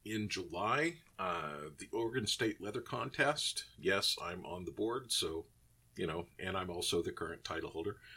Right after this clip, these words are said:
We're gonna be holding a barbecue, and you can find details of that at O S L contest dot org.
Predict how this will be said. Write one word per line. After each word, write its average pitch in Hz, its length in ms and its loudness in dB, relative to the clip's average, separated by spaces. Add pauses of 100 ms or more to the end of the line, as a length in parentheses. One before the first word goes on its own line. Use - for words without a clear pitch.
(240)
We're 107 280 10
gonna 104 200 2
be 104 180 4
holding 107 380 2
a - 40 0
barbecue, 139 580 0 (340)
and 101 760 0
you 95 120 -6
can - 120 -16
find 98 300 0
details 104 480 4
of - 80 -8
that - 400 4 (480)
at 101 220 2
O 101 160 2
S 95 160 2
L 92 160 0
contest 95 600 0
dot - 240 -2
org. 143 380 0